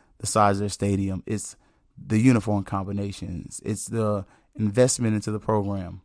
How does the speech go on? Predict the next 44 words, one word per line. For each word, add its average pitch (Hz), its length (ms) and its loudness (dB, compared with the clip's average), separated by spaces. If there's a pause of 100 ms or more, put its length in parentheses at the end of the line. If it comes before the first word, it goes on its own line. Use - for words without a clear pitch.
(1000)
We, 107 260 -4
we 117 180 -2
gotta 113 220 4
be 123 160 6
able 110 160 4
to 107 80 0
sell 107 240 4
that 101 120 0
to 98 120 -6
recruits - 460 -8 (420)
because 101 260 2
Bragg 113 320 4
Stadium 117 400 4
seats - 320 -4
about - 240 -8
twenty-two, 135 600 0
twenty-three 135 420 0
thousand 139 400 2
now. 156 340 2 (1300)
It 135 60 2
would 156 100 4
be 123 80 2
great 107 260 4
to 101 60 -8
get 104 160 -2
that 107 160 -2
three 110 160 0
thousand 98 420 2
back - 360 -6 (840)
and 107 120 2
get 110 140 2
it 87 100 -6
back 107 240 0
up 101 100 -4
to 101 60 -8
twenty-five, 101 840 0
and 110 100 -4
especially 156 480 2
if 101 80 0
you 107 100 -2
could 104 120 -6
get 110 120 2
it 107 100 -4
back 107 240 -2